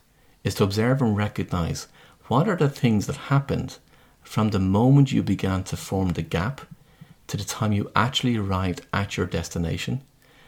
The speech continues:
that actually helped you to get to your destination quicker. When I ask clients to do this exercise, they don't see them initially because they're so focused on one aspect of the exercise instead of observing and taking it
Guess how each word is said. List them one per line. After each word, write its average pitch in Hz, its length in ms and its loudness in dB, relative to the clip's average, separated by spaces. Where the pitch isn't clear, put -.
that - 140 -12
actually 104 480 -2
helped - 380 -6
you 95 200 0
to - 140 -8
get 95 380 -2
to - 120 -6
your 98 120 -2
destination 90 720 -6
quicker. - 440 -8
When 127 140 4
I 185 120 4
ask 147 240 0
clients 107 300 -2
to 101 60 -8
do 98 120 0
this 90 160 -6
exercise, - 640 -4
they 117 100 2
don't 147 180 6
see 147 240 4
them 127 120 4
initially 120 480 2
because - 320 2
they're 117 200 -4
so 151 180 4
focused 151 560 2
on 98 140 2
one 107 240 2
aspect 123 380 0
of 85 100 0
the 92 120 0
exercise - 540 -4
instead 113 240 2
of 104 80 0
observing 101 600 2
and 101 120 -2
taking 110 340 -2
it 90 140 -4